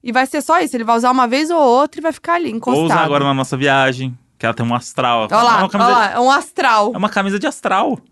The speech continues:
Speaker 1: Cara, você
Speaker 2: E
Speaker 1: pode usar em qualquer lugar essa camisa, não
Speaker 2: Então.
Speaker 1: precisa... Aí, aí você vai numa viagem
Speaker 2: Mas,
Speaker 1: que
Speaker 2: mas a minha personalidade me diz que é uma, uma camisa
Speaker 1: Por isso que eu
Speaker 2: astral.
Speaker 1: vou repetir.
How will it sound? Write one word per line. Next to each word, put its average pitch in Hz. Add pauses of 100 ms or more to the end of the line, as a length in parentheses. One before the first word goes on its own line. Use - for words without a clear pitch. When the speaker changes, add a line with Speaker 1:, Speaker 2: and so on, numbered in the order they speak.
(260)
Speaker 1:
Cara, 427
você -
Speaker 2:
E -
Speaker 1:
pode 320
usar 320
em 320
qualquer 330
lugar 294
essa 269
camisa, 196
não 190
Speaker 2:
Então. 160
Speaker 1:
precisa... 202 (520)
Aí, 226 (280)
aí 220
você 233
vai 226
numa 233
viagem 233 (100)
Speaker 2:
Mas, -
Speaker 1:
que 277
Speaker 2:
mas 123
a 117
minha 151 (440)
personalidade 110
me 254
diz 135
que -
é 180
uma, 196 (160)
uma 190
camisa 151
Speaker 1:
Por 190
isso 190 (180)
que -
eu 233
Speaker 2:
astral. 220
Speaker 1:
vou 226
repetir. 226